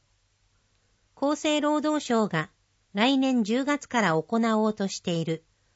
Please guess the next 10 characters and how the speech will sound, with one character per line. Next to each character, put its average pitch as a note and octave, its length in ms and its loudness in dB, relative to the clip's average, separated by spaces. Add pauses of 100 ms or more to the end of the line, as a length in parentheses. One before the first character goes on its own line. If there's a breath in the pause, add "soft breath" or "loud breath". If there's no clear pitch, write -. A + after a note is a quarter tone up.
(340)
訪 D4 200 2
問 C#4+ 260 2
介 C#4 240 0
護 F#3+ 160 0
の D#3 220 -2 (260)
生 C#4 240 -2
活 C#4+ 280 -4
援 C#4+ 220 2
助 G#3 140 2
の E3+ 220 0